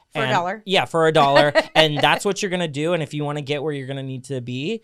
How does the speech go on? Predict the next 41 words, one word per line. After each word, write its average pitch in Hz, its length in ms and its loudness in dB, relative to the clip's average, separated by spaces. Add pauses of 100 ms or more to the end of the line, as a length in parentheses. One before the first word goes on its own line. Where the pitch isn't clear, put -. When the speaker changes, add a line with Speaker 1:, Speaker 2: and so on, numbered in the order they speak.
(140)
Speaker 2:
then 135 80 -8
you're 131 100 -4
gonna 123 120 -4
do 120 160 -6
that 107 180 -8
shit 120 240 -4
Speaker 1:
Yeah. - 100 -4
Speaker 2:
and 117 140 -4
you're 113 80 -6
gonna 110 160 -6 (140)
fucking 117 280 -8
like 101 280 -10
it. 65 200 -20
Speaker 1:
Yeah. 202 200 -4 (200)
Speaker 2:
And 151 320 -4
that, - 160 -4
so 151 220 2 (220)
in 156 180 2
my 240 220 0
head, 151 340 0
coming 156 220 -2
from 143 180 -8
New 139 80 -6
York, 156 340 -2
like, 123 160 -12
the 123 80 -14
real 123 140 -6
estate 123 220 -12
agents 110 180 -10
out 110 140 -12
there 110 100 -10
are, 107 60 -10
like, 98 180 -12 (160)
so 120 320 -6
cutthroat. 131 600 -2
Like, 110 180 -8 (160)
that's - 500 -2 (760)
what 123 160 -2
I - 20 -2
was, 113 160 -6
"Okay, 220 280 0